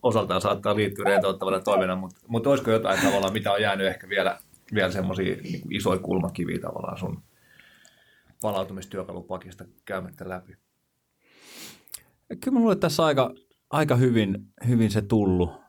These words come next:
Speaker 2: tullut kyllä esille. Et kyllähän siinä mulla tosiaan niinku ravinto, uni ja se selkeä irtautuminen siitä hommasta.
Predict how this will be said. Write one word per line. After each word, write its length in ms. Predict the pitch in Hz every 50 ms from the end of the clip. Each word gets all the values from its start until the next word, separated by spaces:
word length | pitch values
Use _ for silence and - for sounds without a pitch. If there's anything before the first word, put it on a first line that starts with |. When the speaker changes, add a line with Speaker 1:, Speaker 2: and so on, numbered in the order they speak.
| _ _ _ _ _
Speaker 2:
tullut 300 | - 110 104 98 95 98 -
kyllä 160 | 98 92 -
esille. 440 | - 98 95 90 - 85 82 82 78
Et 80 | 80
kyllähän 200 | - 123 123 127
siinä 200 | 127 131 117 117 -
mulla 340 | 120 120 120 120 113 104 98
tosiaan 400 | 95 90 87 87 82 80 80 82
niinku 320 | 82 78 76 78 - _ _ _ _ - - - - -
ravinto, 460 | 135 127 117 117 107 104 104 98 98 - - _ _ _ -
uni 380 | 95 92 90 87 82 82 - _ _ _ _ _ _ _ _ _ - - _ _ _ _ _ _ _ _ _ _
ja 80 | - 87
se 200 | 98 90 80 - -
selkeä 480 | - - 107 101 95 87 80 90 85
irtautuminen 680 | 85 90 95 87 82 80 78 80 80 82 78 78 80 85
siitä 200 | 87 78 73 76
hommasta. 440 | 82 73 67 69 69 - - -